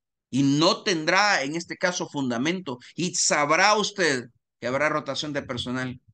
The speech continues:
Y tengo noticias para usted. El arte de las ventas nos obliga a nosotros a tener un objetivo alcanzable. Porque eso me fundamenta. "Jefe, discúlpeme, sé que me ha puesto esto,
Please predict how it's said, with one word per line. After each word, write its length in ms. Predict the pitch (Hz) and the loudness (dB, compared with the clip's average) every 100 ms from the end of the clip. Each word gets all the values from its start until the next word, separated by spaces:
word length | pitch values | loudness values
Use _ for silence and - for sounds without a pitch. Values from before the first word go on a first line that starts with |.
| _ _ _ _ _ _ | _ _ _ _ _ _
Y 160 | 123 | -2
tengo 220 | 131 196 233 | 0 2 0
noticias 420 | 202 233 208 - | 0 -2 -4 -2
para 160 | 139 | -4
usted. 260 | 127 143 113 104 _ _ _ _ _ _ _ _ | -4 -6 -8 -10 _ _ _ _ _ _ _ _
El 200 | 117 113 | -6 -4
arte 320 | 131 170 - 196 | -4 -4 -4 -2
de 120 | 196 | 0
las 160 | 190 - | -2 -4
ventas 680 | - 123 110 92 - - - _ _ _ _ 127 | -2 -2 -2 -10 -14 -18 -20 _ _ _ _ -2
nos 300 | 143 143 143 | 0 0 -2
obliga 520 | 127 135 165 190 196 | -2 -2 -2 -2 -2
a 40 | |
nosotros 800 | 190 180 151 127 117 110 - - | -2 -4 -4 -6 -6 -8 -10 -16
a 200 | - 127 | -6 -4
tener 420 | 143 127 143 165 - _ | -2 0 0 -2 -8 _
un 340 | 175 214 226 | 2 2 2
objetivo 800 | 202 180 175 170 156 117 104 92 _ _ _ _ | 0 0 -4 -6 -6 -4 -6 -10 _ _ _ _
alcanzable. 840 | 131 127 123 117 143 131 120 117 _ _ _ _ _ _ _ _ _ _ - | -6 -2 -2 -2 -2 -2 -4 -8 _ _ _ _ _ _ _ _ _ _ -6
Porque 320 | 117 113 127 | -4 0 0
eso 180 | 135 156 | 0 0
me 140 | 151 | 0
fundamenta. 640 | - 131 123 120 147 - | 0 0 0 0 -2 -4
"Jefe, 420 | - 190 185 123 - _ _ - | -4 -2 0 -2 -6 _ _ -10
discúlpeme, 680 | 113 - 160 156 139 120 - _ | -6 -2 -2 0 -2 -4 -10 _
sé 180 | - 208 | -8 -6
que 100 | 208 | -2
me 100 | 170 | -2
ha 80 | 151 | -2
puesto 360 | 156 147 139 123 | -2 -2 0 0
esto, 260 | 117 - | -2 -8